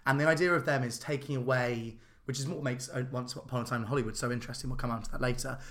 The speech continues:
But it's a movement away from the Hollywood plot-driven narratives and into more, like, cinema as an art form where you're using the thing, you're, you're using the individual makings into, including, like,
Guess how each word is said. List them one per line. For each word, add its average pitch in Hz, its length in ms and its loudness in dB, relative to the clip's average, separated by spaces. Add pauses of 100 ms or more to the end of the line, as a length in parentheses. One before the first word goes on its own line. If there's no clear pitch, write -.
(140)
But 135 320 6 (380)
it's 143 220 0
a - 20 4
movement 170 520 2
away 147 260 6
from 127 220 -4
the 120 240 2
Hollywood 127 520 0
plot-driven 127 500 -2
narratives 123 600 2
and 127 80 -2
into 123 400 -2
more, 120 260 2
like, 120 300 0 (180)
cinema 127 540 2
as 110 100 0
an 120 60 -2
art 127 320 0
form 113 340 -4
where 113 340 -2 (240)
you're 127 120 2
using 123 400 0
the 113 80 -2
thing, 127 340 -4
you're, 123 180 0
you're 127 200 2
using 131 400 2
the 117 280 0 (240)
individual 131 460 0
makings 120 640 -2
into, 127 320 -6
including, 120 340 -2
like, 117 260 -2